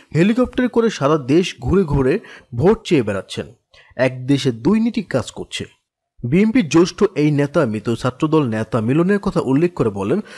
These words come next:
"মিলনের পাঁচ বছরের মেয়েটি বোবা, কথা বলতে পারে না। তার বাসায় গিয়ে দেখি শিশুটির চোখ দিয়ে পানি ঝরছে। সে জেনেছে তার বাবা আর ফিরবে না। মিলনের দুই বছরের আরেকটি মেয়ে আছে,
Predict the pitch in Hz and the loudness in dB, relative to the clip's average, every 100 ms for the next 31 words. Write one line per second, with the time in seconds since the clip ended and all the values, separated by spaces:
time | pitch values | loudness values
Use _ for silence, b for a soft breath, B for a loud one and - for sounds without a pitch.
0 | B 131 165 226 226 226 156 156 165 170 | B 0 4 4 4 2 2 2 0 -2
1 | 196 160 120 123 123 123 113 98 87 - | 0 0 2 0 0 0 0 -2 -4 -12
2 | B B - 165 208 190 160 - 107 101 | B B -4 0 2 2 0 -4 -4 -4
3 | 90 - - 110 98 113 - 185 175 131 | -10 -10 -4 -2 0 -4 0 -2 0 0
4 | 127 104 98 135 202 B B - - - | -2 -2 -6 -2 -4 B B -8 -4 -2
5 | 220 254 220 - 147 147 143 156 - 120 | 0 -2 -2 0 0 0 -2 -2 -2 -2
6 | 160 123 104 95 - - - B B - | -2 -2 -6 -6 -12 -14 -16 B B -12
7 | - 226 165 135 156 175 196 180 131 104 | 0 0 0 0 0 0 -4 0 -2 0
8 | 110 123 139 - 151 190 - 117 104 90 | -2 0 -2 0 -2 0 -2 -4 -4 -8
9 | - B B B 135 170 247 214 151 202 | -12 B B B -4 0 2 0 0 -2
10 | 220 - 220 - 131 170 - 202 131 107 | -2 0 -2 -2 -4 -4 -2 -2 0 0
11 | 95 - 90 | -2 -6 -10